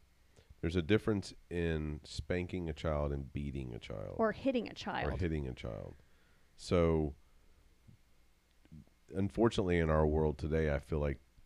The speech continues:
Speaker 1: too many things just get kinda thrown in the same pot. So, I, I have no doubts in my mind that if a child is growing up in a household where they're being abused, that there's gonna be mental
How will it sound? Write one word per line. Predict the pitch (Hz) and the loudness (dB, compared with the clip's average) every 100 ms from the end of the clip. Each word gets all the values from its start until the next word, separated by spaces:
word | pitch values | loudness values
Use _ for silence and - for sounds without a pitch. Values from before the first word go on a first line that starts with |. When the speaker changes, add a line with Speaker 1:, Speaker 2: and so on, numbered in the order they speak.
| - | -12
Speaker 1:
too | - | -4
many | 101 101 80 | 0 2 0
things | - 80 76 76 | 0 -2 -2 -4
just | 76 - | -6 -6
get | - - | -6 -8
kinda | - 80 73 67 71 - - _ _ - | -6 -2 -2 -4 -8 -20 -20 _ _ -6
thrown | 92 92 92 | 0 2 2
in | 85 | -2
the | 78 | -4
same | - 87 78 | -2 -2 -2
pot. | - 82 85 87 - - - _ _ _ - _ _ | -4 -2 -4 -6 -14 -20 -20 _ _ _ -20 _ _
So, | - 98 87 82 78 78 - _ - - - - - - - - | -2 4 4 4 2 -4 -10 _ -20 -20 -20 -20 -18 -18 -16 -4
I, | 92 87 | -2 0
I | 90 | 0
have | 107 90 | 0 0
no | 90 95 | 2 2
doubts | 95 92 90 | 4 2 2
in | 90 | 0
my | 85 | 2
mind | 82 80 82 80 | 2 2 2 2
that | 73 | -2
if | 69 | -4
a | 73 | -6
child | - 80 80 85 | -4 0 4 4
is | 80 | 2
growing | 76 85 82 80 | 2 4 4 4
up | 76 73 | 2 -2
in | 71 | -6
a | 65 | -6
household | 69 71 76 73 67 | -4 -4 -4 -2 -2
where | 69 71 | 0 -2
they're | 67 71 | -2 -2
being | 76 67 64 | -4 -4 -8
abused, | 62 60 85 104 71 58 64 - - - - - - - - | -8 0 6 8 6 2 -4 -8 -12 -18 -20 -20 -20 -14 -8
that | 78 | -2
there's | 78 73 | -2 -2
gonna | 82 78 | -2 -2
be | 71 | -4
mental | 71 76 78 76 69 65 | -4 -4 -4 -4 -4 -6